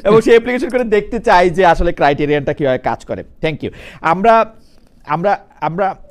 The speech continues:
না, এটা আপনি অবশ্য, আমি এটা অস্বীকার করতে পারবো না, যেটা আপনি আগেও আমাকে বলেছেন যে, মানে, এটা, আহ, মানে, কিন্তু এটা দেখাই উচিত, এটা দেখা উচিত।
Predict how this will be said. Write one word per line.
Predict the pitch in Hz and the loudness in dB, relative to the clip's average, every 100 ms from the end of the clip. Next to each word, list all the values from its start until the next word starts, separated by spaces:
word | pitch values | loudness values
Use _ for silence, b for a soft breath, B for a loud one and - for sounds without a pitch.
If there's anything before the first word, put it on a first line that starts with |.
| - - | -20 -10
না, | 165 180 107 - | 0 0 0 -4
এটা | 170 226 | 0 0
আপনি | 220 240 | 0 -2
অবশ্য, | 220 226 | -2 -2
আমি | 220 156 165 190 190 | -6 -4 -6 -6 -10
এটা | 175 175 | -8 -8
অস্বীকার | 170 185 | -6 -8
করতে | 180 180 | -8 -8
পারবো | 160 | -8
না, | 160 | -8
যেটা | 160 147 | -12 -10
আপনি | 139 - 151 | -12 -12 -16
আগেও | - 143 160 190 | -10 -6 -2 -2
আমাকে | 165 151 | -2 -6
বলেছেন | 135 117 110 127 | -10 -10 -12 -14
যে, | 120 | -14
মানে, | 120 117 113 98 | -12 -14 -16 -14
এটা, | 123 135 127 123 | -12 -10 -8 -8
আহ, | 113 98 104 98 67 | -10 -12 -16 -16 -16
মানে, | 113 107 92 - - - - - | -14 -14 -16 -20 -20 -20 -20 -12
কিন্তু | 165 170 | -6 -6
এটা | |
দেখাই | 160 165 185 | -4 -4 -2
উচিত, | 165 120 90 | -4 -6 -12
এটা | 104 | -14
দেখা | 107 113 127 | -10 -8 -8
উচিত। | 104 - | -10 -16